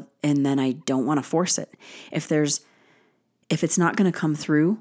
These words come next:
from an anchored and centered place, I'm not gonna drop a pod. <laughs> I'm not gonna drop an E P, y'all. So I d-, I take very, I take this very seriously, this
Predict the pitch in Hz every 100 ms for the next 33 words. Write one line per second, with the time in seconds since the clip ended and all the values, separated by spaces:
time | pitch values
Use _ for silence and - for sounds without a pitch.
0 | _ - 165 156 - 139 139 151 156 147
1 | 151 156 143 - 135 170 - 156 151 170
2 | 226 156 135 131 - - 156 147 - -
3 | - - - - _ _ _ _ - 190
4 | 175 226 196 175 170 180 165 165 165 175
5 | 139 131 156 - _ - - - - -
6 | 175 165 165 - - _ _ - 170 165
7 | 202 165 - 190 175 - 151 147 190 220
8 | - 160 - 240 254 143 - 156 147 175
9 | 226 180 - 165 220 190 196 - 120 -
10 | - _ - - - - 180 170 -